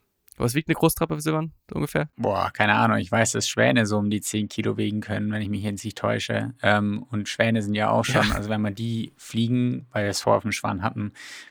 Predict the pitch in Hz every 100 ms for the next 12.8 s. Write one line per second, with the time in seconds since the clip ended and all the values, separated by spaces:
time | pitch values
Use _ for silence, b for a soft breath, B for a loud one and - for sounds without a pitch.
0 | - 104 101 107 104 104 104 101 95 104
1 | 117 - 110 107 107 107 107 - 104 104
2 | 107 110 107 - 107 - 110 117 - 92
3 | 101 104 104 120 120 117 110 110 110 110
4 | - 127 120 127 120 B B B - 117
5 | 113 113 107 113 110 113 107 - 113 143
6 | 139 - - - 127 123 110 127 - -
7 | 131 120 B B B - 104 98 117 117
8 | 110 104 107 101 92 95 - 110 107 -
9 | 123 131 - 113 107 104 107 110 104 101
10 | 104 107 104 104 104 104 104 - 123 113
11 | 107 104 98 - 110 107 104 107 104 98
12 | 113 110 - 110 104 101 104 107